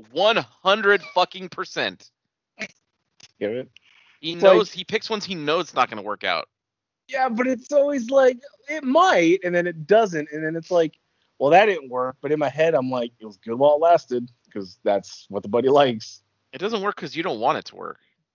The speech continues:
Speaker 1: That's why
Speaker 2: That
Speaker 1: it's,
Speaker 2: also.
Speaker 1: it's why,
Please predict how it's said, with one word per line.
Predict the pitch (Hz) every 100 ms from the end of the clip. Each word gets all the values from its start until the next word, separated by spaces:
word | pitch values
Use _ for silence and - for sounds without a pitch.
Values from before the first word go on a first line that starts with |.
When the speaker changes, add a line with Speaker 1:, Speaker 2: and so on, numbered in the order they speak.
| _ _
Speaker 1:
That's | _
why | 127 123 113
Speaker 2:
That | 120 117
Speaker 1:
it's, | 113
Speaker 2:
also. | 117 - 95 92 _ _ _
Speaker 1:
it's | - 101 - _
why, | 104 131 98 90